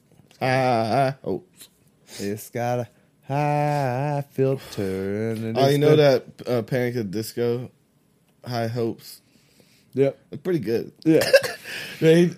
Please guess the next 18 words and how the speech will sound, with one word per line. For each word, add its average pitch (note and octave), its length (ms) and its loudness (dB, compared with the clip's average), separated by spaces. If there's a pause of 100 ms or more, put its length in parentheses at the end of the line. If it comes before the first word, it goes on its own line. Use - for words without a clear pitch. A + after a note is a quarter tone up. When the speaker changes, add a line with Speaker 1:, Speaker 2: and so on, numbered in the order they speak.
Speaker 1:
I've F3 160 4
just G3+ 180 2
been, E3 240 2
I've D3 180 4
been E3+ 180 8
getting D3 300 4
back C#3 320 4
into C#3 220 2
him C#3 180 0
because A#2 260 -4
I A2 40 -2
saw A#2+ 280 2
him A2+ 100 2
on G#2 140 0
Your G2 80 -2
Mom's G2+ 300 0
House. E2+ 420 -6
Speaker 2:
Yeah. B2 280 4